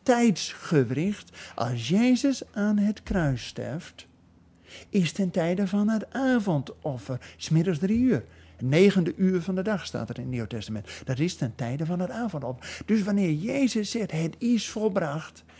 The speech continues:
is de hersteller van de relatie naar God toe. Dus als Jezus zijn roeping, zijn, zijn bevrijdend woord heeft gesproken van,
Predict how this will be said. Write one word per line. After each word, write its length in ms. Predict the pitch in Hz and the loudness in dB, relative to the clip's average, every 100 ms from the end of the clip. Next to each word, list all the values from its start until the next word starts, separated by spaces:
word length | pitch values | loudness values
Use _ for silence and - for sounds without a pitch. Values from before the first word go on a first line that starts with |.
| - - - | -18 -16 -2
is 340 | 226 220 - - - - - - - - - _ | 4 4 4 -4 -20 -20 -20 -20 -20 -20 -20 _
de 180 | - 123 | 0 6
hersteller 1160 | 156 113 147 127 - - - 294 285 294 294 254 - - _ _ _ _ _ _ _ _ | 6 6 4 4 0 -6 2 8 10 10 8 2 -8 -20 _ _ _ _ _ _ _ _
van 220 | - 196 156 | 4 6 8
de 100 | 139 | 6
relatie 720 | 117 117 156 208 214 - 220 | 2 2 4 4 2 0 2
naar 200 | 233 220 | 2 2
God 220 | - 269 | 2 2
toe. 220 | 165 117 - _ _ - - | 2 -2 -4 _ _ -20 2
Dus 240 | 202 175 | 4 6
als 200 | 170 156 | 4 4
Jezus 600 | 185 277 302 277 240 208 - - | 6 8 8 8 4 4 -8 -12
zijn 380 | - 170 123 123 | 2 4 4 4
roeping, 500 | 208 269 262 269 277 | 4 6 6 6 2
zijn, 340 | - 151 131 - - | 2 2 2 -2 -12
zijn 220 | - 143 | -2 0
bevrijdend 760 | 120 110 - 190 254 277 269 214 | 2 0 2 4 6 4 4 2
woord 240 | 220 214 | 2 0
heeft 220 | 175 160 | 0 -2
gesproken 760 | - 160 131 - - 127 120 131 | -2 -4 -4 -4 -4 0 0 -2
van, 200 | 139 117 | -2 -4